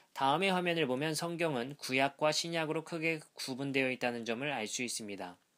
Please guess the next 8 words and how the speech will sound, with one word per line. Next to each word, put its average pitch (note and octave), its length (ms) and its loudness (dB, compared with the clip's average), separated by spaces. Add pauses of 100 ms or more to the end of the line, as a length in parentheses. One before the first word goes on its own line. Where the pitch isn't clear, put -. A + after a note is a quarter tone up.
(500)
심플리 F#3+ 420 2
바이블은 D3+ 560 6
구약과 D3+ 600 4
신약의 D#3+ 560 2
연대기로 C#3 540 0
펼쳐지는 C#3+ 600 -4
것이 A#2+ 200 -2
아니라 G#2 420 -4